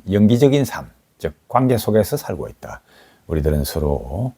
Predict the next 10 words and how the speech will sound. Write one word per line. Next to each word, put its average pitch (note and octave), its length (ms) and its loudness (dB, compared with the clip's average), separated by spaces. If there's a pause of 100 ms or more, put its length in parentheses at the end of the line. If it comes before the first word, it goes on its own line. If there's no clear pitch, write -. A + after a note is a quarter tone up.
(260)
잘나고 D2 420 0
못난 C2 380 -4
것이 B1+ 220 -12
아니라 B1 380 -12 (300)
각자 A2 320 2
이 G#2+ 80 4
맡은 G#2+ 320 2
바 G2 100 2
소임을 F#2+ 440 0
다하며 D#2+ 680 -4